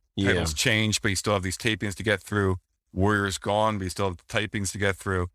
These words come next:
Speaker 2: Like, you end up having these nothing matches with
Speaker 1: Mm-hmm.
Speaker 2: a lot of story filler by Vince Imperfect on the green screen trying to fill in the blanks of what we're not seeing.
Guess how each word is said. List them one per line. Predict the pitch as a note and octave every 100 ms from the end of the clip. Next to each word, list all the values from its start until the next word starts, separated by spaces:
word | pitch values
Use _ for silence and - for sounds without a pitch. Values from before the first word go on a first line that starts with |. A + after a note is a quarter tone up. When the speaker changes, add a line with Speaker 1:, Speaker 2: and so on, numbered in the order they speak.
| _ _ _
Speaker 2:
Like, | - G2+ - _ _ _
you | A2+ A2 A2+
end | A#2+ A2+
up | F#2
having | A2 G2+ G2+
these | G2 F#2+ E2+ - _
nothing | G2+ G2+ G#2 A#2+ - A2+ G2 F#2 F2+ - -
matches | F#2 G2+ C#3 - - E2 E2 E2 - - _
with | G2 G2 F2+
Speaker 1:
Mm-hmm. | E2+ E2 D#2
Speaker 2:
a | A2 G2+
lot | G2 G2+ G#2
of | F2+ - - _ _ _ -
story | - - C3 A#2 A2 G2
filler | - - C3 B2 G#2 G2+ G2
by | F2+ G2+ F#2 F#2 F2+ _
Vince | F#2 G#2+ G#2 G#2
Imperfect | F2+ - A2 G#2+ F2
on | G2 F#2
the |
green | F2 F#2 G#2+
screen | A2 - F#2+ F2
trying | F2 F#2 F2+
to | F2+
fill | - A2+ G2+
in | G#2 F#2+
the |
blanks | E2 F#2 G#2 G2+ F#2+ -
of | F2+ D#2+ -
what | G#2
we're | G#2
not | F#2 F#2 -
seeing. | - G#2+ F2